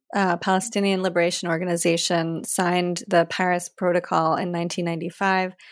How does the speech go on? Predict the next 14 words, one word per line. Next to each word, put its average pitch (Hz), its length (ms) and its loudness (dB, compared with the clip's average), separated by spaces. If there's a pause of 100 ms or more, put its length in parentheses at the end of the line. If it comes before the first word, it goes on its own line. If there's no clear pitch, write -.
(280)
that 196 180 4
protocol 202 560 0
allowed 185 640 0
Palestinians 180 600 0
to - 100 0
import 175 800 0
directly 180 420 0
from 165 180 -4
anywhere 165 600 0 (380)
for 190 140 0
the 170 100 0
first 175 300 -2
time. 160 540 0
Um, 170 540 0